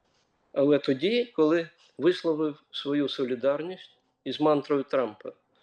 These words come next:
про те, що якби він, Трамп, був президентом, війни б не було. От в цьому контексті слово «війна» він вжив. Е, якщо підвести підсумок,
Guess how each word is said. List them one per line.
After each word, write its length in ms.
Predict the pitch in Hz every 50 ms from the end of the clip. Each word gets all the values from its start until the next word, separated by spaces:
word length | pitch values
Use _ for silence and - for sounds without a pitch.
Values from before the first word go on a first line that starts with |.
| _ _ _
про 160 | - 151 -
те, 200 | 139 - 165 151
що 320 | 143 - - 143 127 127 - 127
якби 340 | 123 135 123 120 135 160
він, 280 | 160 147 214 240 226 208 - _ _ _
Трамп, 300 | - 147 127 120 113 - _ _ _ _ _ _ _ -
був 260 | 117 135 135 120 -
президентом, 720 | - 123 120 - 123 120 170 196 202 196 - - 147 151 - _ _ _ _ -
війни 280 | 131 143 147 143 151
б 80 | 147 127
не 80 | 127 127
було. 360 | 120 123 123 - - - - _ _ _ _ _ _ _ _ _ -
От 140 | 120 - -
в 60 | -
цьому 280 | - - 180 208 220 196
контексті 680 | - 180 170 165 - 175 170 - - - - 170 151 _ _ _ _ _ _ _ _ _
слово 600 | - - - - 127 131 147 143 139 143 143 - _ -
«війна» 420 | 170 - 117 107 107 113 117 127 - _ _ _ -
він 200 | 117 117 113 113
вжив. 300 | 110 - - 127 123 - _ _ _ _ _ _ _ _ _ - - - - - - - - - - - - _ _ _ _ _ _ _ _ _ _ _ _ _ - -
Е, 300 | 156 156 156 160 156 143 156
якщо 320 | 170 160 - - 226 220
підвести 680 | 214 208 180 160 175 196 180 165 - - 156 151 147 143 - _ -
підсумок, 640 | - 196 196 - - 135 120 117 110 104 - -